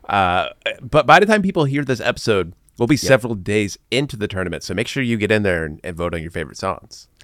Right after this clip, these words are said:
Speaker 2: Yeah, it's on Twitter. Just go to our Twitter at Kanye Podcast, and you'll be seeing a hundred, what is it, a hundred eighty-seven songs?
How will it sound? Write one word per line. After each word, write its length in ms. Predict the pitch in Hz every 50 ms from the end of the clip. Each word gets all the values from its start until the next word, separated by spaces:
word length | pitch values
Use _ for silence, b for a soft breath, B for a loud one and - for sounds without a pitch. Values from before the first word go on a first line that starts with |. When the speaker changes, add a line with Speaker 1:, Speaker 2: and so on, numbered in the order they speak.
| b b b b b b b _ _ _ _ _ _ _ _ _ _ -
Speaker 2:
Yeah, 200 | 110 113 90 95
it's 140 | 101 - 131
on 160 | 139 147 139
Twitter. 400 | - 147 131 127 139 135 127 107
Just 240 | 101 104 95 - -
go 120 | 101 101
to 80 | 104 110
our 120 | 107 104
Twitter 320 | 101 - 107 101 107 107 92
at 240 | 69 95 98 - -
Kanye 240 | 107 101 98 98
Podcast, 640 | 92 98 95 95 95 - 110 104 107 104 - - - -
and 120 | 98 98
you'll 100 | 95 98
be 120 | 92 104 98
seeing 540 | - - 110 107 - 143 120 104 101 98 B B B B B
a 100 | - 101
hundred, 480 | - - 131 131 123 143 143 127 113 -
what 180 | 98 117 123
is 80 | 113 113
it, 80 | - -
a 40 | 95
hundred 280 | - 113 123 113 - -
eighty-seven 520 | 92 101 104 98 - - 98 101 98 92
songs? 580 | - - 82 80 87 110 123 127 - - -